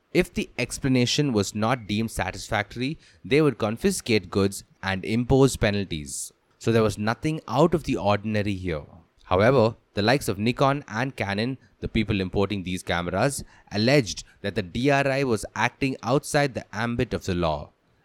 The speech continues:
And this was a bold claim to make, especially considering the D R I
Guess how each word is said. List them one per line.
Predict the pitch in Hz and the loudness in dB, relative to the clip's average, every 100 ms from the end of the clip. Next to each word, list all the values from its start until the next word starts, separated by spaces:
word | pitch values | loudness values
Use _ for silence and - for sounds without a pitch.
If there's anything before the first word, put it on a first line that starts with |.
| - | -6
And | 101 107 | -4 -2
this | 104 190 - | 2 2 2
was | 123 | 0
a | 95 | -2
bold | 85 87 131 156 160 - | -2 4 6 8 6 2
claim | 117 120 120 | 0 0 0
to | 101 | -2
make, | 87 87 - - _ _ _ | -2 -2 -4 -14 _ _ _
especially | 101 - - 143 190 190 | -8 -4 -2 0 -2 -4
considering | 123 104 - 107 120 135 - _ | -4 -4 -4 -4 -2 -4 -6 _
the | - 104 | -6 -4
D | 90 131 175 | -4 0 4
R | 151 101 | 4 4
I | 95 107 | 2 0